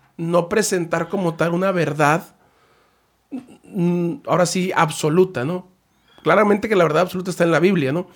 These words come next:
Pero también de esta verdad poder compartirla con ustedes, lo que nosotros tal vez pensamos,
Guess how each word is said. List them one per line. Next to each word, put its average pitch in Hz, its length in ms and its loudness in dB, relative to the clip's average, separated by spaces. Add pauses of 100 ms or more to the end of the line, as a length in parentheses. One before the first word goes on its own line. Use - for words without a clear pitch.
(240)
Pero 190 160 -4
también 185 460 0
de 170 160 0
esta 160 180 -4
verdad 175 400 -2
poder 180 240 -6
compartirla 170 560 -6
con 160 140 -2
ustedes, 151 280 0
lo 170 120 0
que 139 80 -6
nosotros 143 340 -6
tal 151 140 -6
vez 156 240 -2 (300)
pensamos, 151 680 -4